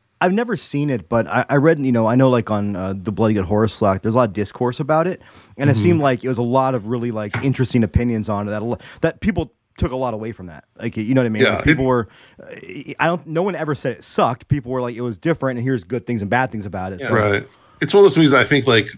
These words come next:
Speaker 2: with proper, with a proper editing, it, it could have been really good.
Speaker 3: It's,
Speaker 2: So
Speaker 3: it's two hours and twenty minutes.
Speaker 2: Right, and that's, that's a really hard sell. So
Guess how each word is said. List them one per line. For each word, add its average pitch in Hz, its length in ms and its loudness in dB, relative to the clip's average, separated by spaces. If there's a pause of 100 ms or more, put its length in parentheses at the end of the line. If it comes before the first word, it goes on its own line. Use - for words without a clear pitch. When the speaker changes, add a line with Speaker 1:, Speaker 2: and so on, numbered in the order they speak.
(200)
Speaker 2:
with 131 220 4
proper, 123 500 0
with 139 140 4
a 107 60 -4
proper 110 460 0
editing, 123 640 2
it, 110 200 0
it 110 100 -6
could 107 140 2
have 104 100 2
been 92 80 0
really 95 200 4
good. 101 400 0 (320)
Speaker 3:
It's, 139 200 -2
Speaker 2:
So 107 300 4
Speaker 3:
it's 104 80 2
two 196 140 0
hours 151 300 0
and 120 100 -6
twenty 113 280 -8
minutes. - 640 -16 (200)
Speaker 2:
Right, 104 480 4
and 127 120 0
that's, 139 180 4
that's 139 180 2
a 135 60 6
really 110 240 6
hard 95 240 2
sell. 87 240 0
So 104 460 4